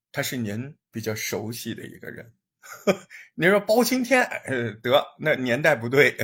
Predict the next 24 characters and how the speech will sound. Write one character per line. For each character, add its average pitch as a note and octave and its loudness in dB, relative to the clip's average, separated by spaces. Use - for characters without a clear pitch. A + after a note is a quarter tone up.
<laughs> - -20
但 D3 4
是 B2+ 0
跟 C3+ -6
包 C#3+ 6
青 D3 -6
天 C#3 -4
真 - 0
有 D#3 0
关 G#2+ -4
系 A2+ -6
啊。 - -10
哦， C#3+ 8
在 C#3 4
咱 C#3 -2
们 D#3+ -6
中 F#3 -4
国 F3+ 0
老 C#3+ -2
百 C#3 -4
姓 C3+ -12
经 A3 -2
常 C#3+ -6
说 E3 -4